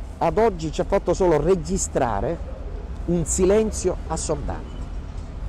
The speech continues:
Tante famiglie oggi non, non possono uscire dalla Sicilia per interventi sanitari delicati e urgenti. Tante famiglie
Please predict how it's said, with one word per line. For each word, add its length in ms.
Tante 540
famiglie 840
oggi 520
non, 260
non 400
possono 680
uscire 440
dalla 220
Sicilia 600
per 220
interventi 960
sanitari 800
delicati 720
e 80
urgenti. 800
Tante 400
famiglie 640